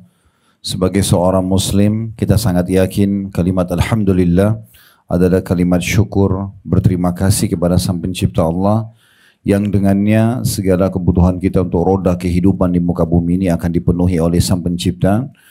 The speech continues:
dan juga akhirnya kita akan dapat balasan di surga yang abadi di akhirat sana. Oleh kerana itu, jadilah orang yang selalu membasahi lidah dan bibirnya dengan kalimat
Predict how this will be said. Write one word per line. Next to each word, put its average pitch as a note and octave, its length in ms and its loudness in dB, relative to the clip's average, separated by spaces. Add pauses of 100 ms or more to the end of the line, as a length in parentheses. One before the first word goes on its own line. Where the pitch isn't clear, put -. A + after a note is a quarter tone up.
(320)
dan F#2+ 240 0
juga G2+ 320 2
akhirnya F#2+ 640 0
kita F#2+ 320 0
akan F2 160 -2
dapat F2 400 0
balasan G2 880 0 (160)
di E2+ 160 2
surga F2+ 480 0
yang F2 80 -2
abadi F2 480 2
di F2+ 80 2
akhirat D#2+ 480 -2
sana. E2 480 -4 (720)
Oleh F2+ 160 0
kerana F#2 240 0
itu, G2+ 80 2
jadilah F#2 480 2
orang F#2 320 0
yang F#2 240 -2
selalu F#2+ 640 0
membasahi F2+ 1040 0
lidah F2+ 320 2
dan F2+ 80 2
bibirnya F2+ 480 2
dengan F2 320 0
kalimat F2+ 480 0